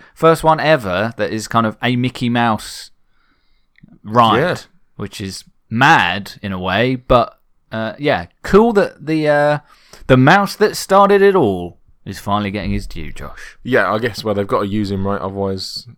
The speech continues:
Speaker 2: it's, that's part of their, they changed the laws on that, right? Purely so that Disney could keep hold of the character.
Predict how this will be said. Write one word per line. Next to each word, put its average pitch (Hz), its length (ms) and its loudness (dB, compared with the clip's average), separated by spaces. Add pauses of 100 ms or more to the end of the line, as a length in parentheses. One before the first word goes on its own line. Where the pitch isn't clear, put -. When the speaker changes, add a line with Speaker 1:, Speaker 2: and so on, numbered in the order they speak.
(100)
Speaker 2:
it's, 101 240 -12
that's - 200 -10
part 80 200 -6
of 90 80 -10
their, 95 320 -8 (100)
they 127 160 4
changed 190 260 0
the 117 60 0
laws 147 240 4
on 92 120 -2
that, 92 140 -6
right? 117 320 -4
Purely 113 320 -4
so 104 180 -6
that 98 140 -6
Disney 101 280 -4
could 95 160 -10
keep 98 220 -10
hold 98 180 -2
of 95 60 -4
the 92 80 -6
character. 92 520 -10